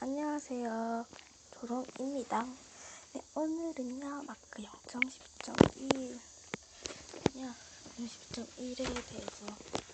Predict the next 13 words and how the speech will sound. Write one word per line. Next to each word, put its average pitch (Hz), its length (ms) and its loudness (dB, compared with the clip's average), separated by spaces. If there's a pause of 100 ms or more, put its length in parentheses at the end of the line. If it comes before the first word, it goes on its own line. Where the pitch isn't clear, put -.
(360)
알아볼 262 300 -10
건데요. 226 540 -2 (3250)
제가 - 320 -6
이렇게, - 280 -8 (220)
저는 226 400 -4 (420)
핸드폰이 240 600 -6 (100)
원래 214 120 -6 (180)
되게 220 160 -8 (100)
잘 - 140 -12 (140)
걸려요. 202 440 -2 (4000)
되게 - 240 -10
많이 220 260 -10
걸리는데요. 208 840 -8